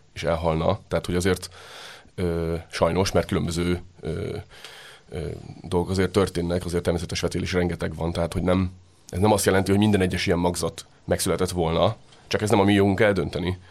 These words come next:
hogy melyik szülessen meg. És ilyen értelemben ez a, ez a ö, az élet és halál ura itt kezdjük el játszani, ilyen társadalmi szinten és ilyen közmegegyezéssel gyakorlatilag. Szerintem ez a probléma.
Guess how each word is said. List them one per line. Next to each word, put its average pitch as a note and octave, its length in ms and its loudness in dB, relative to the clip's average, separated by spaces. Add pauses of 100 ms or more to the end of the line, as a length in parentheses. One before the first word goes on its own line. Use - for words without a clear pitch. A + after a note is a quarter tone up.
(240)
hogy - 200 -4
melyik E2+ 380 -2
szülessen F2 400 -2
meg. F2+ 240 0 (720)
És F#2 180 -4
ilyen G2 240 2
értelemben F2+ 480 2
ez F2 100 0
a, F2+ 220 2
ez F2 120 -6
a F2+ 280 2 (800)
ö, E2+ 180 -4
az - 160 -6
élet F#2 300 2
és F#2 100 2
halál F2+ 280 2
ura F2+ 260 0 (160)
itt F2+ 180 -6
kezdjük F2+ 280 0
el F2 100 2
játszani, F2 400 -4
ilyen F2+ 220 2
társadalmi F2 420 2
szinten E2+ 360 0
és E2 120 0
ilyen F2 120 0
közmegegyezéssel E2+ 840 0
gyakorlatilag. E2 560 -4
Szerintem F#2 220 2
ez F#2 60 -4
a F2 40 -2
probléma. A2 400 2